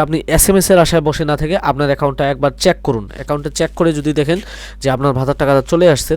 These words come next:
তাহলে আপনি খুব দ্রুত আপনার নিকটস্থ যেই মনে করেন যে বিকাশ, নগদ বা রকেটের অ্যাকাউন্টগুলো রয়েছে, তবে এখানে আমি মূল কথা বললে বলতে পারি যে আসলে আজকে টাকা কিন্তু শুধু নগদেই দিচ্ছে। তো নগদে যারা টাকা পেয়েছেন খুব দ্রুত গিয়ে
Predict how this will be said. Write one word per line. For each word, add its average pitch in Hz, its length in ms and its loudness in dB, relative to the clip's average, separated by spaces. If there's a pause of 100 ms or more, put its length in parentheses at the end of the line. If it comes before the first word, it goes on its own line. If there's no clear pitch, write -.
তাহলে 147 240 2
আপনি 147 120 -6 (120)
খুব 151 120 -2 (100)
দ্রুত 165 200 0 (140)
আপনার 139 260 -2
নিকটস্থ 165 460 -2 (160)
যেই 131 220 2
মনে 131 180 -4
করেন 131 220 -4
যে 131 60 -2 (100)
বিকাশ, 139 240 -2 (120)
নগদ 131 260 -2
বা 131 140 2
রকেটের 147 420 2
অ্যাকাউন্টগুলো 127 480 -2
রয়েছে, 117 220 -2 (480)
তবে 185 180 2
এখানে 180 240 0
আমি 170 120 0
মূল 170 180 0
কথা 165 220 0
বললে 151 200 4 (240)
বলতে 143 300 0 (100)
পারি 123 140 2 (100)
যে 139 140 0
আসলে 131 220 -2 (100)
আজকে - 240 -8
টাকা 131 220 -2
কিন্তু 135 200 -8
শুধু 135 140 -4 (100)
নগদেই 139 340 -2
দিচ্ছে। 117 260 -6
তো 139 40 -2 (120)
নগদে 143 360 -2
যারা 135 140 2 (100)
টাকা 131 200 -6
পেয়েছেন 135 260 -2 (920)
খুব 143 200 -2
দ্রুত 156 200 2 (140)
গিয়ে 135 160 4